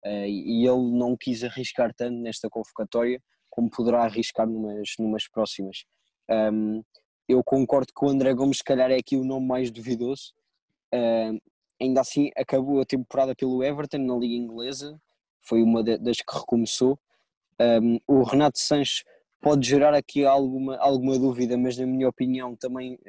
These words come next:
te-, esteve muito bem no Lille, eh, e acho que justifica completamente, eh, a chamada à seleção. E para além disso, eh, como já, hum, já esteve presente no Euro dois mil e dezasseis, por exemplo,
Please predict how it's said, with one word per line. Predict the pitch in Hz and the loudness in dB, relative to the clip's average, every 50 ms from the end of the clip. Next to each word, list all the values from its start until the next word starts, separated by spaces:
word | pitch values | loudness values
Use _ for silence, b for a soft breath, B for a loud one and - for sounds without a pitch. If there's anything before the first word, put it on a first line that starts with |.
| 104 - | -12 -2
te-, | - 139 | -2 -2
esteve | 127 - - - 143 127 127 | -2 -2 0 0 2 2 2
muito | 135 139 135 127 123 | 2 2 0 0 0
bem | 131 131 131 | 0 2 2
no | 131 127 127 | 2 2 2
Lille, | 127 127 120 117 - _ _ _ _ _ _ _ - | 2 2 0 0 -4 _ _ _ _ _ _ _ -2
eh, | 123 120 117 113 - | 0 0 0 2 4
e | 135 135 | 4 4
acho | 139 139 - - | 4 2 0 -4
que | - 123 | -4 -2
justifica | 131 127 - - - - - 127 - 135 120 | -2 -2 -4 -8 -10 -8 -6 -4 -2 -2 -2
completamente, | - 135 127 113 131 127 117 - 123 120 120 120 117 113 - - - - | -2 -2 -4 -2 -2 -2 -2 -2 -4 -4 -2 -4 -4 -6 -8 -14 -8 -4
eh, | 123 120 113 113 113 - - | -4 -4 -2 -4 -6 -6 -8
a | 123 | -8
chamada | - - 127 117 117 113 113 113 | -6 -4 -2 -2 0 0 0 0
à | |
seleção. | - - - 113 - - - 127 131 135 - _ _ _ _ _ - | -2 -2 -4 -4 -4 -2 -2 -4 -4 -4 -8 _ _ _ _ _ -4
E | 127 | -2
para | - 143 143 | 2 2 2
além | 139 131 127 131 | 2 2 2 2
disso, | 131 135 127 - - - _ _ _ _ _ _ _ _ | 2 2 0 -2 -6 -12 _ _ _ _ _ _ _ _
eh, | 127 123 117 110 - | -2 -2 0 -2 -4
como | - 117 120 117 | -4 -2 -2 -2
já, | 107 120 120 117 113 107 107 104 | 0 0 0 2 2 0 -2 -4
hum, | 104 104 104 101 101 101 104 110 - _ _ _ _ _ _ _ _ _ _ _ - | -6 -8 -8 -10 -10 -12 -14 -16 -20 _ _ _ _ _ _ _ _ _ _ _ -4
já | 113 117 | -2 -2
esteve | 110 - - 127 - | -2 0 0 -2 -2
presente | - 123 117 113 123 110 - - | -2 -4 -2 -2 -2 -2 -2 -2
no | 127 123 123 | -2 2 2
Euro | 123 120 117 | 2 2 2
dois | 117 117 113 113 | 0 -2 -2 -2
mil | 117 117 | -2 -2
e | 117 110 | -2 -2
dezasseis, | 104 113 110 - - 123 127 131 - | -2 -4 -6 -4 0 0 0 0 0
por | - - 117 | -2 -4 -4
exemplo, | 110 104 104 120 123 127 113 120 123 | -4 -2 -2 -4 -4 -4 -4 -8 -10